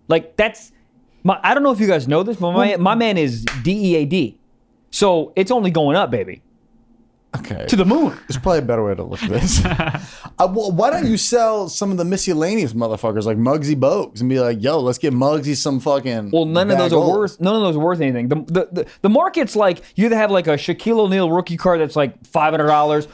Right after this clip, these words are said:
Speaker 1: or you have a, or you have a, a card that's worth, like, fifteen
Speaker 2: Why don't you
Speaker 1: G's.
Speaker 2: list it on a website where it's like,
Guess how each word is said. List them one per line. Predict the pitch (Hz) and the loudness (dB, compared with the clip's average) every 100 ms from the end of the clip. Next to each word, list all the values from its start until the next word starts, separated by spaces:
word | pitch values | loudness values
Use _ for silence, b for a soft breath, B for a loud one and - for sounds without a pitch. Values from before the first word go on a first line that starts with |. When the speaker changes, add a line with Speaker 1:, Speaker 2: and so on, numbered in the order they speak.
| B | B
Speaker 1:
or | 165 | 0
you | 175 | 2
have | 170 | 2
a, | 147 - - | -2 -6 0
or | 180 | 0
you | 175 175 | 2 0
have | 160 | 0
a, | 151 | 0
a | - 127 | -4 -4
card | - 175 156 | 0 2 2
that's | - | 0
worth, | 160 151 | -2 0
like, | 131 - | -2 -4
fifteen | - 165 | -4 0
Speaker 2:
Why | 185 226 | 2 2
don't | - | 0
you | 220 202 | 2 0
Speaker 1:
G's. | 208 | 0
Speaker 2:
list | 208 220 | -2 -2
it | 202 | -2
on | 190 | -2
a | |
website | 160 151 139 - 139 127 | 0 -2 -2 0 0 0
where | 127 135 127 | 0 2 2
it's | 120 | 0
like, | 127 117 | -2 -2